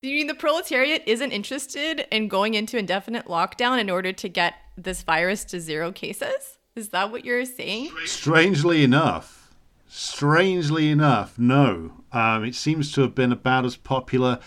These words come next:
Speaker 2: as, um, eating a poison ivy ice cream.
Speaker 1: But what about the teachers? What about the vanguard?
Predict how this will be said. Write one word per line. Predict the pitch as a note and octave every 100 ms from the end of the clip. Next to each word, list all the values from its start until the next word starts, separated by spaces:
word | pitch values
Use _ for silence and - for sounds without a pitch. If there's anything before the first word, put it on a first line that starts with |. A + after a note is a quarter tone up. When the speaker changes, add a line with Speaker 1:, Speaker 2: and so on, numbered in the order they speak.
| - - -
Speaker 2:
as, | C3 C3+ C3 - -
um, | C#3+ C3 C3 C3 C3 C3 C#3+
eating | D3+ D3 C3+
a | C3
poison | - D3 C#3+ C3+ C3
ivy | C3+ B2+ C3 C#3
ice | D#3+ D3
cream. | - B3+
Speaker 1:
But | C4
what | C#4
about | D#4 E4 E4
the | E4
teachers? | - C#4 - A3+ F3+ F3+
What | F3+ G#3
about | B3 C4+
the | C4
vanguard? | A3 F#3+ A#3 B3+ G3 E3+ D3 A3